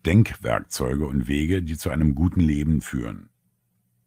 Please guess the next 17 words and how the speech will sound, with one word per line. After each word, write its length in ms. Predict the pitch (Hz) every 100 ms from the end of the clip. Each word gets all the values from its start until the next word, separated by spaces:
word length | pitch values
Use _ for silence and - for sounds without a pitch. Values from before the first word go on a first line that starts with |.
| _ _ -
Die 80 | 73
Reise 500 | 71 69 78 92 98
beginnt 480 | 82 76 95 98 -
mit 140 | 82
der 100 | 85
schönen 360 | - 98 127 139
Erkenntnis, 760 | 98 - 65 64 98 131 -
dass 200 | - 85
du 100 | -
bereits 400 | 87 73 80 -
jetzt 480 | - 87 92 - - -
ziemlich 420 | - 104 104 -
zufrieden 480 | 92 - 90 76 65
mit 160 | 55
dir 140 | 62 55
sein 320 | 57 50 50
darfst. 440 | 50 50 - -